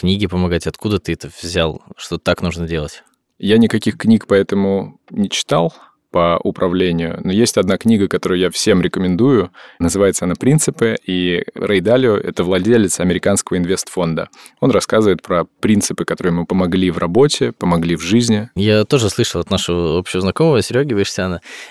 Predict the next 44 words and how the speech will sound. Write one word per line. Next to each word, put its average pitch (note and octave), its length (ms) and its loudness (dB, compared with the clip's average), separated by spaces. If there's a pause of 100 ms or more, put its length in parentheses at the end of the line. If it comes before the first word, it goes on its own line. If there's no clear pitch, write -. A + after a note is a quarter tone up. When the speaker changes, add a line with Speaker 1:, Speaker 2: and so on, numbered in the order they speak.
(120)
Speaker 1:
и G2+ 520 0
никак G2+ 340 -2
не F#2+ 60 0
прочитаю F#2+ 480 0
это D#2+ 220 -4
тоже. D#2+ 340 -4 (140)
Надо F#2 320 -2
будет G2 220 -4
записать, G2 340 -2
подвинуть G2+ 380 2
себе F2+ 380 0
списки - 400 -4
<laughs> - 0 -
приоритетов, G#2+ 580 2
книжечек G#2+ 560 -4
на G2 100 -2
Speaker 2:
Это G2 160 2
отличная F2+ 420 0
книга, E2+ 260 -4
да. F#2 80 -2
Speaker 1:
ближайшие. F#2 420 -4 (180)
Speaker 2:
И, G#2 380 6 (200)
э, F#2 260 0
второе, A#2+ 420 4
что - 180 -4
мне E2+ 160 2
помогло, F2 400 0
это A2 300 0
опыт - 600 -2 (140)
в F2+ 460 -2
рамках F2+ 400 -2
Вивида, A2 400 2
в E2+ 60 -2
рамках F2 340 -2
С - 180 -6
М F2 80 -2
Е. G#2+ 300 0 (380)
С - 180 -2
М F#2+ 120 2
Е — G#2+ 360 4
суперкрутая - 800 -2
команда, A2+ 400 2
я F2+ 140 2
ей F2 240 0